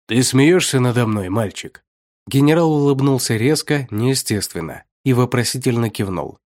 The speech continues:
«Нет». Охотник стиснул зубы, но не отошёл и не отвёл взгляда. «Во-первых, недоумки, как вы додумались потащить якобы Феникса в больницу?»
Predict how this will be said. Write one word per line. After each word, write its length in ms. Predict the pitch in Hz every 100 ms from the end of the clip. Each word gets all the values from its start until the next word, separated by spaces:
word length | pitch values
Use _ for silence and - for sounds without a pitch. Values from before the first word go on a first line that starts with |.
| _ _ _ -
«Нет». 380 | 117 113 120 _ _ _ _ _
Охотник 480 | - 110 139 135 127
стиснул 460 | - 135 123 120 110
зубы, 300 | 135 151 113
но 180 | 113 127
не 100 | 127
отошёл 480 | 120 127 - 156
и 60 | 139
не 100 | 131
отвёл 360 | 123 123 127 117
взгляда. 600 | 117 104 95 71 - - _ _ _ _ _ _ _
«Во-первых, 960 | - 104 135 135 147 127 90 - - - _ _ -
недоумки, 880 | 101 135 131 151 151 107 - - -
как 260 | 151 151 135
вы 140 | 143
додумались 640 | 135 127 143 135 127 123
потащить 500 | - 127 135 - 160
якобы 500 | 127 147 143 139 135
Феникса 560 | 127 160 147 135 - 127
в 100 | 98
больницу?» 800 | 98 117 139 135 95 - 67 -